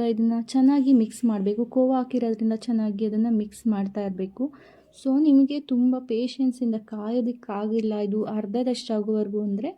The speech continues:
ಕಾರ್ನ್ ಫ್ಲೋರ್‌ನ ಮಿಕ್ಸ್ ಮಾಡಿರೋಂಥ ನೀರನ್ನ ಇದಕ್ಕೆ ನೀವು ಮಿಕ್ಸ್ ಮಾಡ್ಕೊಳ್ಬೋದು. But ನಾನಿಲ್ಲಿ ಹಾಗೆ ವೇಟ್ ಮಾಡಿ ಅರ್ಧದಷ್ಟು ಆಗೋವರೆಗೂ ವೇಟ್ ಮಾಡ್ತಾ ಇದ್ದೀನಿ.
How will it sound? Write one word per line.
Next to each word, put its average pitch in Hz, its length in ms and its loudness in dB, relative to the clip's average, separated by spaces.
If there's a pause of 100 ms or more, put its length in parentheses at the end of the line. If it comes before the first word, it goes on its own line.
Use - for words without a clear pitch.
(600)
ಕಾರ್ನ್ 285 300 -2
ಫ್ಲೋರ್‌ನ 320 380 -2
ಮಿಕ್ಸ್ 269 280 2
ಮಾಡಿರೋಂಥ 254 560 2
ನೀರನ್ನ 233 400 0
ಇದಕ್ಕೆ 233 340 -4
ನೀವು 233 180 0
ಮಿಕ್ಸ್ 285 360 0
ಮಾಡ್ಕೊಳ್ಬೋದು. 226 720 0
But 226 220 -4
ನಾನಿಲ್ಲಿ 233 520 -2 (360)
ಹಾಗೆ 233 380 -2
ವೇಟ್ 214 360 0
ಮಾಡಿ 233 340 0
ಅರ್ಧದಷ್ಟು 226 800 -2
ಆಗೋವರೆಗೂ 214 640 -2
ವೇಟ್ 220 500 0
ಮಾಡ್ತಾ 196 340 -4
ಇದ್ದೀನಿ. 196 440 -2